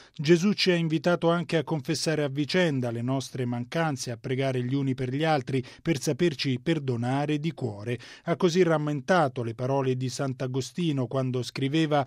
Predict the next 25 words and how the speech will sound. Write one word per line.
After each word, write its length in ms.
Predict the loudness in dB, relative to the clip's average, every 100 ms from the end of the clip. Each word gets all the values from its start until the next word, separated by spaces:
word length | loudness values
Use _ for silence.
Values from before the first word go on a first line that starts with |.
| 2
"Non 260 | 4 4
disdegni 500 | 4 4 6 6 6
il 100 | 0
cristiano 600 | 0 0 2 2 2 2
di 100 | -2
fare 320 | 0 0 0 0
quanto 340 | -2 -2 -4
fece 320 | -4 -4 -4
Cristo, 600 | 0 0 0 -2 -4 -4 -6 -14 -6
perché 380 | -4 -2 -2
quando 360 | 2 0 2 0
il 120 | 0
corpo 360 | 0 0 0 -4
si 180 | -4 0
piega 460 | 4 4 2 -2
fino 220 | -2 0
ai 80 | 0
piedi 340 | 2 2 2 0
del 160 | 0
fratello, 640 | -2 -2 2 2 4 2 0 _
anche 300 | -4 2 2
nel 180 | 2 2
cuore 260 | 2 2 0
si 140 | -2
accende, 640 | -2 2 2 2 -2 -4